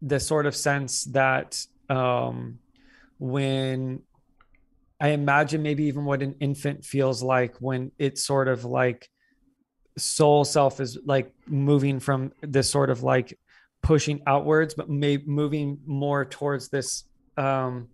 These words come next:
condensed form of an individual that starts to happen over a period of time.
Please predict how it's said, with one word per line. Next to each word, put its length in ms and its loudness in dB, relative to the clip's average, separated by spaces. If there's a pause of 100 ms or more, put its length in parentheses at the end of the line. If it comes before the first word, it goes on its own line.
(240)
condensed 720 0
form 360 -4
of 120 -2
an 120 -2
individual 560 -2
that 300 -2
starts 400 -2
to 100 -8
happen 360 -6
over 260 -8
a 60 -8
period 380 -6
of 100 -10
time. 440 -8